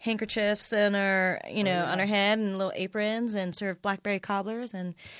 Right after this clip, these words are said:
Speaker 2: Oh, you
Speaker 1: whatever it
Speaker 2: bet.
Speaker 1: was. Yeah, so that's how I would make my extra money, my spending money. Um,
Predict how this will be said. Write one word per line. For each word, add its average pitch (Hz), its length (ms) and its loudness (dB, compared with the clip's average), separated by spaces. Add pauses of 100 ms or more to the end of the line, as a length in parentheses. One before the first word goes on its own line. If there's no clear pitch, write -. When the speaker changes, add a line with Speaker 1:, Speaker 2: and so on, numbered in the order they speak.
(200)
Speaker 2:
Oh, 135 120 -6
you 139 80 -4
Speaker 1:
whatever 202 240 4
it 202 40 4
Speaker 2:
bet. 214 60 4
Speaker 1:
was. 233 140 -2
Yeah, 254 220 0
so 202 420 4
that's 226 240 4
how 262 140 2
I 262 100 2
would 247 80 2
make 226 160 0
my 202 220 0
extra 185 300 -4
money, 175 360 0
my 170 220 0
spending 165 600 -2
money. 170 440 -4
Um, 170 280 -8